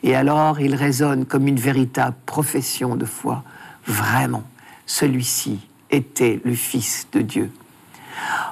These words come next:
Or, cette phrase préfigure déjà la conversion des païens, ce qui revient à dire que la mort du Christ n'est pas un échec, elle est une victoire.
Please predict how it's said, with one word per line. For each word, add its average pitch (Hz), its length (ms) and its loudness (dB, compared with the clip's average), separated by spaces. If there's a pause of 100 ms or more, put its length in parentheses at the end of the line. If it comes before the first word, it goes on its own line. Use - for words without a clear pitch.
Or, 226 520 4
cette 170 280 -2
phrase 147 560 2
préfigure 160 680 2
déjà 151 520 4
la 214 120 0
conversion 143 640 -2
des 139 140 2
païens, 143 460 0 (720)
ce - 140 -2
qui 170 160 0
revient 165 480 2
à 131 100 0
dire 135 440 2 (360)
que 175 100 2
la 170 140 4
mort 202 320 4
du 175 120 0
Christ 190 340 0
n'est 156 80 2
pas 143 280 0
un 131 120 -2
échec, 175 600 -4 (340)
elle 120 180 -2
est 117 180 -2
une 127 140 0
victoire. 107 920 -6